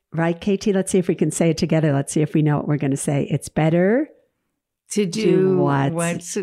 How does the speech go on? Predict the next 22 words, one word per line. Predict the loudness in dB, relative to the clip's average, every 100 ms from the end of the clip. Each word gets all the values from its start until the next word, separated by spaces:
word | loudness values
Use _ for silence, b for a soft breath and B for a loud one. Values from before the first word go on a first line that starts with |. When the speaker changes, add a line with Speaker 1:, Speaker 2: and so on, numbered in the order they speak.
| -8 _
Speaker 2:
it's | -4 -4 -2
better | 0 2 0
to | -2
do | -2 0
what's | 2 2
Speaker 1:
what's | 0
Speaker 2:
right | 0 2
Speaker 1:
right | 2 2 0 0
than | 2
Speaker 2:
than | 2
Speaker 1:
to |
Speaker 2:
to | 0
do | 0 2 4
Speaker 1:
do |
Speaker 2:
what's | 4
Speaker 1:
what's | 4 0
easy." | -2 2 4 4 2 2
Speaker 2:
easy. | 4 4 0 -6 B B B
Speaker 1:
So | -2 0
it's | 0 -4 0
easy | 2 2 2 0
sometimes | 0 -2 -2 -2 -2 0 0 0 -2 -6 -16